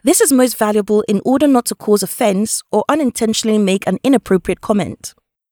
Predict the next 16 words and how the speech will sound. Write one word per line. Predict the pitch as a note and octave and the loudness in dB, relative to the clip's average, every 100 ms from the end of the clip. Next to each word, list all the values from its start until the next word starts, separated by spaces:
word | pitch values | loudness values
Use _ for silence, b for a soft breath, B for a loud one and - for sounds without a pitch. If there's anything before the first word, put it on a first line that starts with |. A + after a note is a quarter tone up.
| _ _ | _ _
Being | E4 G4 | 2 2
entirely | F#4 - - A3+ A3 | 2 -2 0 0 0
oblivious | F3+ F#3 F3+ F#3+ - | -2 -2 0 0 -2
about | F#3+ F#3 F3+ | -2 -2 2
where | A#3+ | 2
you | B3 F#3+ | 2 0
are | F3+ F#3 F#3+ G3+ | 0 0 0 -2
or | |
who | F#3+ D#4 | 0 2
you're | D#4 A3+ F#3+ | 4 2 0
talking | F#3 F#3+ | 0 -2
to | - D3 F#3 A#3+ _ _ | -2 -2 -2 -4 _ _
does | C#4+ | 0
not | E4 F4+ | 2 2
necessarily | A#3 - A#3+ A#3 A3+ | 0 0 2 2 0
demonstrate | F#3+ F#3+ F#3+ - F#3 | 0 0 0 0 0